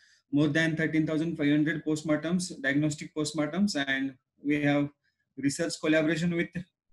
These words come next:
many national and multinational companies. And we are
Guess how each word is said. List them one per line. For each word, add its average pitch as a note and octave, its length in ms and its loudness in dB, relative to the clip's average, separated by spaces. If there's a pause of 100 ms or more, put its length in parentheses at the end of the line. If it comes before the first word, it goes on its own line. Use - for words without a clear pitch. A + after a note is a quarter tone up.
(280)
many D#3+ 560 4
national D#3+ 400 0
and E3+ 160 -2
multinational D3+ 520 4
companies. D#3 540 0 (800)
And C3+ 360 2
we C#3 160 2
are C#3 240 0